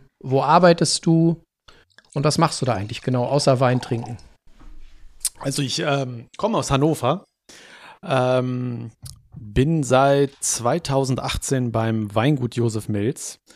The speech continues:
Speaker 2: und, äh, leite da das operative Geschäft und, äh, kümmere mich um den Schwerpunkt Vertrieb und Marketing. Also ich bin kein gelernter Winzer.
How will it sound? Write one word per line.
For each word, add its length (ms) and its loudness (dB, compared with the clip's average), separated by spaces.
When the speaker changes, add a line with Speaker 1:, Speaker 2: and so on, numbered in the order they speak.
Speaker 2:
und, 520 0
äh, 80 4
leite 300 4
da 100 4
das 200 -2
operative 560 -10
Geschäft 520 -8
und, 540 -2
äh, 340 4
kümmere 240 0
mich 180 -4
um 140 0
den 160 -2
Schwerpunkt 720 0
Vertrieb 440 -2
und 180 -4
Marketing. 480 -6
Also 140 -20
ich 60 -20
bin 160 -12
kein 200 -2
gelernter 520 0
Winzer. 440 -2